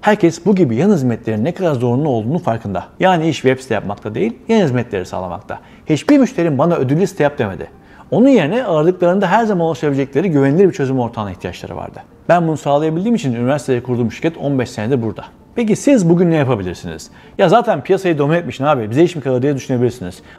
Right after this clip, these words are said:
Bu konuda yanılıyorsunuz. Ben ve benim gibi şirketlerin yüz birim iş yapma kapasitesi varsa piyasada bir milyonluk iş var. Siz de benim yaptığım gibi dürüst, müşteri odaklı ve devamlı bir şekilde hizmet sağlayabilirseniz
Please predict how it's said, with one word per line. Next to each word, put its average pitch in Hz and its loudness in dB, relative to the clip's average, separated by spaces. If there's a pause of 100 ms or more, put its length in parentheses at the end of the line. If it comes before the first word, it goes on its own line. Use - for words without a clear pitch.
(100)
Bu 214 2
konuda 165 2
yanılıyorsunuz. 120 -2 (140)
Ben 185 2
ve 131 0
benim 165 0
gibi 131 -2
şirketlerin 120 -2
yüz 185 4
birim 143 2
iş - -4
yapma 139 -2
kapasitesi 110 -4
varsa 185 0 (360)
piyasada 196 2
bir 185 4
milyonluk 123 -2
iş - -12
var. - -14 (120)
Siz 240 2
de 180 6
benim 196 2
yaptığım 190 2
gibi 131 -2 (120)
dürüst, 147 0
müşteri 127 -6
odaklı 147 0
ve 101 -2
devamlı 147 -2
bir - -14
şekilde 123 -4
hizmet 110 -4
sağlayabilirseniz 113 -4